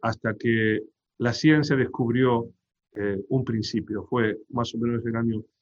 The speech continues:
mil novecientos treinta, cuando se descubre, eh, lo que fue el descubrimiento más importante del siglo veinte,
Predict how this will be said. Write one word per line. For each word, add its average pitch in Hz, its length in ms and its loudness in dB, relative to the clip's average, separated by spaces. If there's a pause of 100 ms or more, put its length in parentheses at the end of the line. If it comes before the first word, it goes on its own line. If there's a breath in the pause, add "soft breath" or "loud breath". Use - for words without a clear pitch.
(180)
mil 127 160 0
novecientos 117 540 -2
treinta, 131 520 4 (560)
cuando 113 680 2 (840)
se - 160 -6
descubre, 127 640 4 (380)
eh, 107 180 -2 (180)
lo 120 100 0
que 110 120 -8
fue 135 140 2
el 120 40 2
descubrimiento 120 580 0
más 123 180 0
importante 123 500 0
del 104 140 -2
siglo 117 320 -2
veinte, 123 440 2